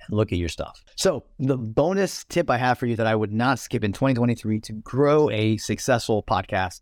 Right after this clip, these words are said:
is to start a video podcast. There's a huge reason why I'm doing this on video and not doing this just audio only like I have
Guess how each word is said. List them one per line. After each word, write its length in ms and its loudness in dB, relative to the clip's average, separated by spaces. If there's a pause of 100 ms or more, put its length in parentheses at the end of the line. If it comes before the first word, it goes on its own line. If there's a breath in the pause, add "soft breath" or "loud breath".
(120)
is 280 2
to 120 -4
start 280 0
a 80 2
video 520 2 (220)
podcast. 480 -4
There's 100 -4
a 60 -2
huge 300 2
reason 260 0
why 140 2
I'm 100 2
doing 180 4
this 140 -2
on 160 2
video 420 4
and 180 -6
not 320 -2
doing 220 -2
this 160 0
just 200 0
audio 360 4
only 280 -2
like 180 -4
I 40 -4
have 280 -2